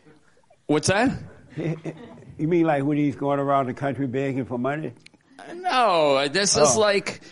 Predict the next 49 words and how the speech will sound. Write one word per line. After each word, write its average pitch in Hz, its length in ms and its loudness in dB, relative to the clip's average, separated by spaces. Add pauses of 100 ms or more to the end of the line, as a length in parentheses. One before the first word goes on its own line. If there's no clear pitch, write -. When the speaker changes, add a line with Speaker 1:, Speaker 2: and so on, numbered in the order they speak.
Speaker 2:
Well, 147 180 2
I'm - 20 4
Speaker 1:
he's 214 160 6
Speaker 2:
kidding. 131 120 4
Speaker 1:
standing 247 280 4
up 226 160 0
to 226 100 2
Putin. 147 560 4
It's 151 200 2
amazing. 190 600 2
I 156 120 0
mean, 180 320 4
uh, 160 320 2 (440)
like, 170 600 -2
he's 208 340 4
unique. 208 600 4
Uh, 147 240 0
you, 214 200 0 (260)
all 269 140 4
the 254 100 2
leaders 202 400 4
in 180 80 4
the 160 80 4
world 160 340 4
are 131 100 0
crap. 131 600 0 (480)
And 175 160 0
then 175 100 0
this 214 220 2
guy, 160 180 2
Zelensky, 160 560 2
shows 160 300 2
up 160 240 0
and 143 80 2
shows 160 240 -2
true 185 180 -2
courage. 175 560 2
I'm 160 160 4
going, 165 480 2 (580)
I 269 120 2
haven't 240 180 4
seen 190 220 2
a 170 60 4
leader 196 600 4 (500)
in 170 100 4
the 175 80 2
last 180 320 0
thirty 220 320 4
years 208 640 2